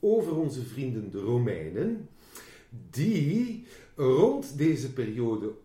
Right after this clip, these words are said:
ook een dag hadden waarop zij hun vrouwen eens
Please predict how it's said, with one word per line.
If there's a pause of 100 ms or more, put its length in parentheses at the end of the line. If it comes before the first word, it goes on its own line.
(120)
ook
een
dag
hadden (280)
waarop
zij
hun
vrouwen (120)
eens